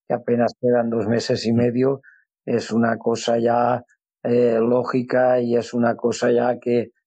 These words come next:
Speaker 1: que es necesaria para, para si están dispuestos a que la corrida de toros se celebre con las medidas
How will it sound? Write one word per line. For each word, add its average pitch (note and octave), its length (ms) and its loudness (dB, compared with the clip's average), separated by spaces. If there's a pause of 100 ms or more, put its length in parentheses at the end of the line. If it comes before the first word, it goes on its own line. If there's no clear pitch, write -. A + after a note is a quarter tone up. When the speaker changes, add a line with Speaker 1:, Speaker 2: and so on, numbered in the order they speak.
(220)
Speaker 1:
que C#3 100 -2
es A#2+ 80 0
necesaria B2 920 2
para, A#2 420 0 (360)
para A#2+ 240 -2
si A#2+ 200 -2
están A#2+ 340 0
dispuestos A#2+ 800 -2 (480)
a A#2+ 240 -2
que A#2+ 280 0
la A#2 160 -2
corrida A#2 340 0
de A#2+ 60 0
toros A#2+ 320 -2
se A#2+ 100 -4
celebre B2+ 540 0
con A#2 160 -2
las A2 180 -2
medidas A#2 680 0